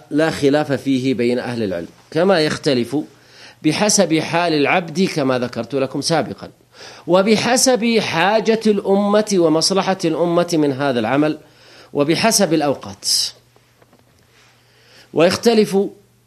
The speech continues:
كذلك بحسب المكان. إذن بحسب الحاجة، بحسب المصلحة، بحسب الوقت، وبحسب المكان، وبحسب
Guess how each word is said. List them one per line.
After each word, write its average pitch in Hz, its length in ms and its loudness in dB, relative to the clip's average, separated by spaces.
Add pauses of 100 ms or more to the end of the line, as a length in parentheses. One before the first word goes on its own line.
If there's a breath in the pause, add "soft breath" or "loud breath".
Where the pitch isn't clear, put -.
(320)
كذلك 180 520 2
بحسب 151 760 0 (180)
المكان. 117 460 -2 (240)
إذن 127 180 -4
بحسب 135 420 -2
الحاجة، 139 460 -4 (400)
بحسب 117 540 -4 (320 soft breath)
المصلحة، 151 600 -2 (300 soft breath)
بحسب 143 380 -2
الوقت، 147 400 -2 (480 soft breath)
وبحسب 131 760 -2 (120)
المكان، 131 640 -2
وبحسب 117 560 -4